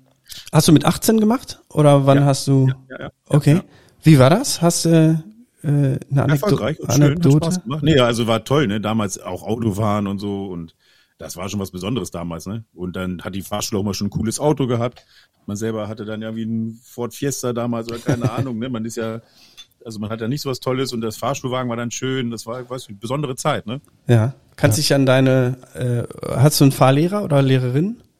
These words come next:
Speaker 2: Fahrlehrer.
Speaker 1: Fahrlehrer. Kannst du dich noch dran erinnern?
Speaker 2: Ja, klar.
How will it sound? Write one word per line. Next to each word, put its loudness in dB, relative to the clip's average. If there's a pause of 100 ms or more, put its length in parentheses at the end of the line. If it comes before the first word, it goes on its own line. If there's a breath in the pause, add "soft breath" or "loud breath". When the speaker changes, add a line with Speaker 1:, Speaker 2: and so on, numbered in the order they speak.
(400)
Speaker 2:
Fahrlehrer. -8 (160)
Speaker 1:
Fahrlehrer. -2
Kannst -4
du -2
dich 2
noch 2
dran 0
erinnern? 2 (920)
Speaker 2:
Ja, -12
klar. -4